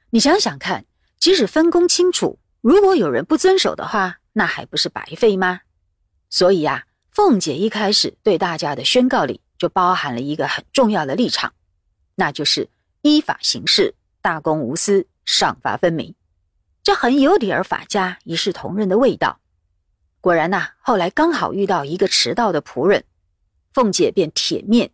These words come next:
硬起心肠，以严厉的铁腕对他开闸，来树立威信，所以才能让人心服口服，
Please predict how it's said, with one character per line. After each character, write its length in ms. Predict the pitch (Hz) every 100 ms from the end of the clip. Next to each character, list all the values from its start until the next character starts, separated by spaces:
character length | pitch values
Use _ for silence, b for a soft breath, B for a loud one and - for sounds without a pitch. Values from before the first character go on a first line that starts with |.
| _ -
硬 200 | 320 165
起 180 | - -
心 220 | - 190
肠， 300 | - 98 - _ _
以 240 | 180 151 160
严 200 | 170 254
厉 120 | 262
的 120 | 151
铁 300 | - - - -
腕 180 | 160 143
对 160 | 185 147
他 160 | -
开 320 | - - 147 180
闸， 340 | - - - _ _
来 100 | 107
树 260 | 110 214 156
立 120 | 143
威 200 | 110 151
信， 220 | - - - _ _ _ _ _ -
所 140 | 320
以 140 | 339
才 160 | - 170
能 160 | 170 196
让 160 | 208
人 120 | 151
心 300 | 175 - 339
服 160 | 330 175
口 240 | - -
服， 300 | - 147 151